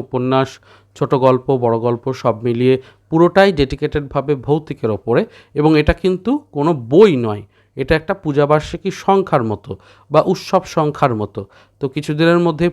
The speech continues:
প্রকাশ পাবে, প্রি বুকিং চলছে। আপনারা বিন্দু বিসর্গ পাবলিকেশনসে যোগাযোগ করতে পারেন এই বইটি সম্পর্কে, মানে এই পত্রিকাটি সম্পর্কে আরও ডিটেল জানার জন্য। আরও একটি নতুন বইয়ের আপডেট নিয়ে এসে চলে এসেছি, দেখতেই পাচ্ছেন, বাঙালির ভূত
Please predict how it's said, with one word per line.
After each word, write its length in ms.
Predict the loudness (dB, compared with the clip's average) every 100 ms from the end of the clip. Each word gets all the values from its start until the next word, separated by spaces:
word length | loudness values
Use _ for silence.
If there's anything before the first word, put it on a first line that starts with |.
| -2
প্রকাশ 240 | -4 -6 -4
পাবে, 280 | -2 -2 -2
প্রি 180 | -2 -4
বুকিং 300 | -4 -6 -6 -4
চলছে। 380 | -4 -4 -2 -4 -4 -20 _
আপনারা 320 | -4 2 2 4
বিন্দু 280 | 2 0 0
বিসর্গ 320 | 0 -4 -4
পাবলিকেশনসে 800 | -4 -4 -2 -6 -6 -8 -6 -6 -8 _ _ _
যোগাযোগ 380 | 2 4 4 2 -2
করতে 200 | -4 -2
পারেন 260 | 0 0 0 -4
এই 160 | -2 -2
বইটি 340 | 0 -2 -2 -8
সম্পর্কে, 520 | -6 -6 -6 -6 -6
মানে 180 | -2 0
এই 100 | 0
পত্রিকাটি 500 | 0 -2 -2 -6 -6
সম্পর্কে 520 | -8 -10 -8 -12 -10 -12 -12 _ _
আরও 220 | 2 4 2
ডিটেল 300 | 0 -4 -4 -2
জানার 280 | -4 -4 -10
জন্য। 180 | -12 -12 -18 _ _ _ _ _ _
আরও 200 | 4 6
একটি 220 | 6 4 -2
নতুন 280 | -2 -2 -2 4
বইয়ের 220 | 4 6
আপডেট 340 | 2 2 -4 -2
নিয়ে 120 | -4
এসে 180 | -4 -6
চলে 220 | -4 -4
এসেছি, 300 | -4 -8 -10 -6
দেখতেই 360 | -6 -4 -6 -2
পাচ্ছেন, 320 | -4 -2 -4 -4 -12 -20 _
বাঙালির 760 | 2 4 4 2 0 2 0 -2
ভূত 380 | -6 -6 -4